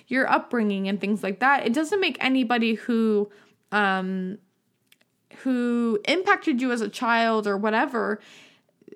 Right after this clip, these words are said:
as, as though that, like, it doesn't mean that they're bad people. Your role models can be, um, anyone.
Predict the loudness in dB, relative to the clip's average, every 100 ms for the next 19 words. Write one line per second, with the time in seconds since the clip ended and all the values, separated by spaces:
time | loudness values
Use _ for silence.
0 | -14 -6 0 2 2 0 0 0 0 0
1 | -2 -4 -8 -2 0 0 0 0 0 0
2 | 0 -2 -2 -2 0 0 0 0 0 2
3 | 2 2 2 2 0 0 0 0 0 0
4 | 0 -2 -4 -10 _ _ -2 0 0 -2
5 | -6 -10 -4 0 2 2 0 -2 -4 -8